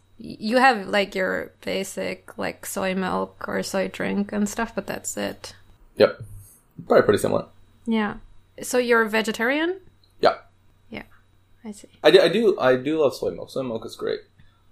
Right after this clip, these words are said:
Speaker 2: Almond milk, hit or miss. Almond milk's great in cereal, but I don't enjoy drinking it so much.
Speaker 1: Uh, it
Speaker 2: Um,
Speaker 1: reminds me too much of marzipan, and I can't, I can't.
Speaker 2: <laughs>
Speaker 1: It's, uh, I'm, I'm, like, very
Speaker 2: Yeah.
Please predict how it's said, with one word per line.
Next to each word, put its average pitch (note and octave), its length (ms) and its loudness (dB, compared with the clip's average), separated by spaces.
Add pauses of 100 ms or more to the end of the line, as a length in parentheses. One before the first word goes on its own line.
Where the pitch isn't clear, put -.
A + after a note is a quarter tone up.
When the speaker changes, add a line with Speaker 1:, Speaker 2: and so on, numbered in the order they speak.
(180)
Speaker 2:
Almond G3+ 380 8
milk, - 320 0 (480)
hit C#3+ 280 4
or B2 120 8
miss. G2+ 540 -2
Almond D#3+ 200 2
milk's D3+ 160 -2
great B2 180 4
in G#2+ 60 -4
cereal, F#2+ 400 0
but F#2+ 120 -2
I G#2 40 0
don't A2 120 -6
enjoy F#2+ 200 -2
drinking - 340 -12
it - 120 -16
so - 120 -14
much. - 480 -12 (300)
Speaker 1:
Uh, A3 360 4
it G3 60 -4
Speaker 2:
Um, - 40 -2
Speaker 1:
reminds G#3 340 0
me G#3 80 -2
too G3+ 180 -6
much G3+ 240 -4
of G3+ 140 -6
marzipan, G3+ 640 -4
and G3+ 140 -6
I G3+ 100 -6
can't, G3+ 600 -8 (340)
I D3+ 120 6
can't. C3+ 280 4
Speaker 2:
<laughs> - 180 0
Speaker 1:
It's, - 280 -4
uh, G#3 320 -2 (840)
I'm, A3 220 2
I'm, G#3 280 0
like, G3 400 -2
very G3 720 0
Speaker 2:
Yeah. G3+ 100 -6